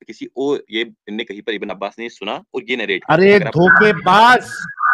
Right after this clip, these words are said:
Speaker 2: एंटी
Speaker 1: सुनो बात,
Speaker 2: एक्स मुस्लिम, धोखेबाज,
Speaker 1: सुनो, सुनो बात।
Speaker 2: रुक,
Speaker 1: सुनो,
Speaker 2: रुक।
Speaker 1: सुनो, नहीं, अब मैं, आपने
Speaker 2: रुक।
Speaker 1: बोला ना, अब मुझे बोलने दो। देखो, देखो, यही
Speaker 2: नहीं,
Speaker 1: करते हो, ये आपकी
Speaker 2: तू
Speaker 1: टैक्टिक्स है ये।
Speaker 2: झूठा है, झूठा है, तेरे मक्कारी अभी निकालता हूं। तू कह रहा है कि इब्ने अब्बास वहां मौजूद नहीं थे।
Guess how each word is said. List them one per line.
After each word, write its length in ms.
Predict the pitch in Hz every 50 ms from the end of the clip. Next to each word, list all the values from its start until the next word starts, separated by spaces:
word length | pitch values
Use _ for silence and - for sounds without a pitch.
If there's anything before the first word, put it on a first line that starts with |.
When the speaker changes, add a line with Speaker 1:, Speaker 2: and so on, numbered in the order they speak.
| - - - -
Speaker 2:
एंटी 320 | 175 180 - - 226 226
Speaker 1:
सुनो 120 | - - 127
बात, 120 | - 123
Speaker 2:
एक्स 120 | - -
मुस्लिम, 320 | 214 233 247 240 214 156 113
धोखेबाज, 880 | - - - - 175 190 180 - 226 226 170 151 190 196 226 233 208 151
Speaker 1:
सुनो, 0 |
सुनो 120 | 127 117
बात। 120 | 98 98 -
Speaker 2:
रुक, 340 | 139 208 226 226 - - - - _ _ _ _
Speaker 1:
सुनो, 460 | - - - _ _ - 202 185 190
Speaker 2:
रुक। 120 | 165 175
Speaker 1:
सुनो, 120 | - 196 196
नहीं, 140 | 202 185
अब 140 | - - 143 143
मैं, 120 | 147 151 - 135
आपने 140 | 127 135 196
Speaker 2:
रुक। 80 | 180 143
Speaker 1:
बोला 180 | 127 147 180
ना, 100 | 196 170
अब 180 | - - - 131
मुझे 140 | 139 143 151
बोलने 260 | 135 131 110 101 90
दो। 160 | 85 - _ _ _ _
देखो, 140 | - 135 143
देखो, 160 | 107 92 -
यही 80 | 143 165
Speaker 2:
नहीं, 140 | 180 196 190
Speaker 1:
करते 200 | 170 127 110 107
हो, 20 |
ये 60 | 113
आपकी 180 | 120 123 - -
Speaker 2:
तू 120 | - -
Speaker 1:
टैक्टिक्स 260 | 127 - - 190 190 139
है 60 | 107
ये। 60 | 135
Speaker 2:
झूठा 200 | 156 170 180 180
है, 280 | 160 123 104 95 - _ _ _ _ _ _ _ _ _ _ _ _ _ _ _ _ -
झूठा 420 | 120 _ - - 160 170 139 180
है, 100 | 160 135
तेरे 220 | 113 - 151 147 160
मक्कारी 500 | 151 151 147 - - - 170 160 180 170
अभी 160 | 156 151 151
निकालता 380 | 143 123 - 117 110 101 90 101
हूं। 100 | 104 95
तू 120 | - 151
कह 140 | 131 160 156
रहा 80 | 156
है 60 | 170 175
कि 120 | 160 180
इब्ने 200 | 156 127 156 165
अब्बास 300 | 156 135 160 160 156 -
वहां 100 | 170 160
मौजूद 300 | 143 135 131 143 165 147
नहीं 140 | 160 147 123
थे। 140 | - 107